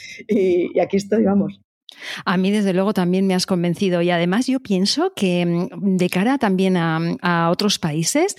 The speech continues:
Speaker 2: tenemos que estar muy orgullosos de, mm, las cosas que tenemos aquí en España en este tema de la protección animal,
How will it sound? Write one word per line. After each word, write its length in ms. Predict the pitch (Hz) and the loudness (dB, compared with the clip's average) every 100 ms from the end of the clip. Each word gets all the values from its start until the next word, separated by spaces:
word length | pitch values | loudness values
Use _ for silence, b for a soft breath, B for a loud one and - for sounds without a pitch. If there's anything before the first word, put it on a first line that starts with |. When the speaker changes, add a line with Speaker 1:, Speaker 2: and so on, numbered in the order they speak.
| B B B B | B B B B
Speaker 2:
tenemos 360 | 190 175 220 | 0 2 2
que 60 | 240 | 0
estar 240 | - 226 | 0 0
muy 180 | 226 214 | 0 2
orgullosos 680 | 240 196 170 196 - 302 226 | 2 2 2 0 0 0 0
de, 260 | 175 165 | 0 2
mm, 260 | 170 170 175 | 0 0 0
las 220 | 175 170 | 0 0
cosas 260 | 180 208 - | 0 0 0
que 100 | 226 | 0
tenemos 360 | 175 180 208 | 0 0 2
aquí 440 | 208 - 196 285 349 | 0 0 0 0 0
en 200 | - 175 | 0 2
España 480 | 170 - 170 208 294 | 2 0 0 2 2
en 140 | 220 | 2
este 260 | 170 - 196 | 0 0 0
tema 240 | 175 208 | 2 2
de 60 | 220 | 2
la 80 | 175 | 0
protección 400 | 170 170 - 185 | 0 0 2 2
animal, 400 | 180 170 214 | 2 2 0